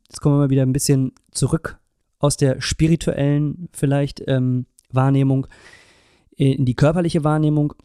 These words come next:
äh, die Grenzen des Körpers auszuloten. Und da muss ich ehrlich sagen,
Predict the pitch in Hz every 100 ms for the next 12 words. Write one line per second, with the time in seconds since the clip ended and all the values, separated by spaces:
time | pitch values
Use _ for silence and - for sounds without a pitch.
0 | _ _ _ _ _ _ _ - _ -
1 | 143 139 135 - 165 - 160 - 175 170
2 | 123 127 - 135 120 123 - - 123 -
3 | 127 147 165 - 147 156 - 147 147 143
4 | 143 147 147 147